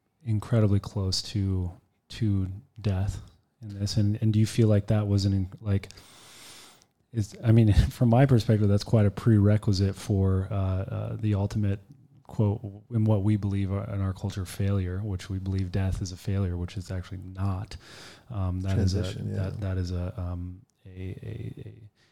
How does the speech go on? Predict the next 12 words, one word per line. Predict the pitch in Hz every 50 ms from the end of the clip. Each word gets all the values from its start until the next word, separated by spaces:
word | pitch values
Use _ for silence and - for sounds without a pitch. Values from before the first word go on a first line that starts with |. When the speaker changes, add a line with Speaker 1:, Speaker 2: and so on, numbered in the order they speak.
| _ _ _
Speaker 1:
a, | -
a | 107 104 104 107 117 _ _ _ _ _ _ 120 _ _ _ _ _ _ _ _ 120 117
mental | 113 113 110 110 107 104 - - 101
virus | 87 90 95 92 98 101 98 95 92 92 95 - - - -
of, | 131 101 95 92 90 90 85 - - - 147 147 - - 104
of | 101 98 95 92 92 98 - - - - _ - _ _ _ _ _ _ - 113
a | 104
way | 101 101 98 95 92
to | 92
think | 87 - - 107 101 104
about | 98 95 95 98 104 101
death. | 101 98 101 98 - -